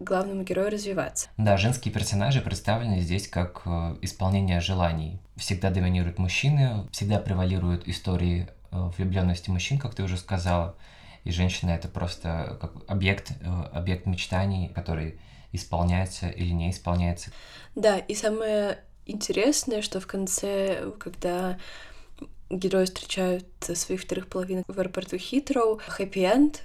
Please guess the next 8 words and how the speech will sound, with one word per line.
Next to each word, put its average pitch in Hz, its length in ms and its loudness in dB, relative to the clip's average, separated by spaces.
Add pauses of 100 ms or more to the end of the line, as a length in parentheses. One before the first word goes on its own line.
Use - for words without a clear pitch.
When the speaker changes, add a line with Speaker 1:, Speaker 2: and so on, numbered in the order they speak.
(140)
Speaker 1:
случается 185 1300 0 (460)
только 180 240 -2
в - 80 -8
том 185 200 2
случае, - 560 -2
если 185 340 -2
у 180 60 -2
мужчин 196 560 -2